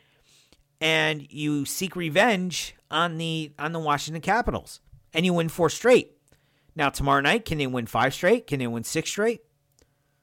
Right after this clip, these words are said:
I think that they could. But the thing is that they really, really need to ha-, those third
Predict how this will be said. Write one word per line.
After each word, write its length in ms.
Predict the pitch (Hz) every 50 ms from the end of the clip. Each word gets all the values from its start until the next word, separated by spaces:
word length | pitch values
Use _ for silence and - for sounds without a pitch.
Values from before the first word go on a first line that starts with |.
| _ _ _
I 160 | 143 170 254
think 260 | - - 294 277 226
that 100 | - 240
they 120 | 190 220 208
could. 420 | - - 233 240 170 95 - - _ _ _ _ _ _ _ _ _ _ _
But 180 | - 160 160 -
the 80 | 165 151
thing 300 | - - 214 226 269 247
is 280 | 190 175 175 170 139
that 380 | - 160 151 147 143 135 - -
they 200 | 127 127 151 160
really, 800 | 156 139 139 139 143 156 175 202 226 233 226 220 220 208 - - _ _ _
really 400 | - 151 147 170 165 160 170 160
need 200 | 156 156 156 135
to 80 | 147
ha-, 220 | 120 - 139 - - -
those 500 | - 123 139 139 151 147 - - - -
third 560 | - - _ - 135 135 160 185 226 226 -